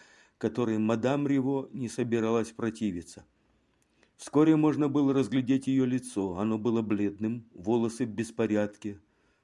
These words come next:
пальто распахнуто. "Вон Жермен", сказала мадам Бассалей. "Ей, наверное, сказали, что я здесь".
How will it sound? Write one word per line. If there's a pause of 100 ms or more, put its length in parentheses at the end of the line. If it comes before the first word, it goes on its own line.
(120)
пальто
распахнуто. (1400)
"Вон
Жермен", (340)
сказала
мадам
Бассалей. (400)
"Ей,
наверное,
сказали,
что
я
здесь".